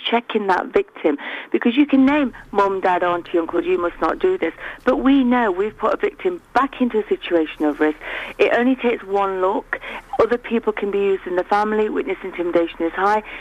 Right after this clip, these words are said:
It doesn't surprise me that this young girl in Luton has gone missing, because what has happened in that case is nobody has been monitoring the order.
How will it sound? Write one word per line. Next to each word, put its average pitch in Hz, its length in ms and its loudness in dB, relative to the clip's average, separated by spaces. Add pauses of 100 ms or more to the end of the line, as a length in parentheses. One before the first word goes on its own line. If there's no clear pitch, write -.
(200)
It - 120 4
doesn't 285 280 2
surprise 240 600 0
me 175 280 0 (280)
that 175 260 2
this 190 220 -2
young 185 180 0
girl 180 240 2
in 175 160 -2
Luton 185 480 -2 (220)
has 202 260 2
gone 214 280 2
missing, 220 500 0 (380)
because 220 420 2
what 233 260 0
has 226 100 -2
happened 214 420 -2
in 165 120 0
that 151 200 -2
case 151 280 2
is 175 120 2 (300)
nobody 247 300 2
has 233 80 0
been 226 160 0
monitoring 233 460 0
the 240 100 4
order. 254 320 0